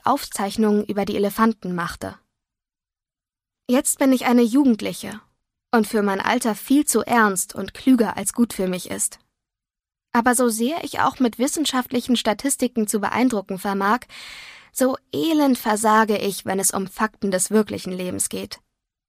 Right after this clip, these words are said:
Betrachtet man die achte Klasse als einen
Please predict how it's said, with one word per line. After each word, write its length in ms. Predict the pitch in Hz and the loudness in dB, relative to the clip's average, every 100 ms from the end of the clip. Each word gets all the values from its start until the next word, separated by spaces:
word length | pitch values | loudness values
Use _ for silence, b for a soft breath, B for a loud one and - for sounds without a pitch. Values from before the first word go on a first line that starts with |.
| _ | _
Betrachtet 500 | 214 - 247 - 277 | -4 0 0 0 0
man 160 | 240 220 | 2 2
die 160 | 214 | 0
achte 320 | - 240 - 220 | -2 -2 -4 -4
Klasse 420 | - 262 - - | -2 0 0 -2
als 180 | 208 - | -4 0
einen 320 | 214 202 | 2 2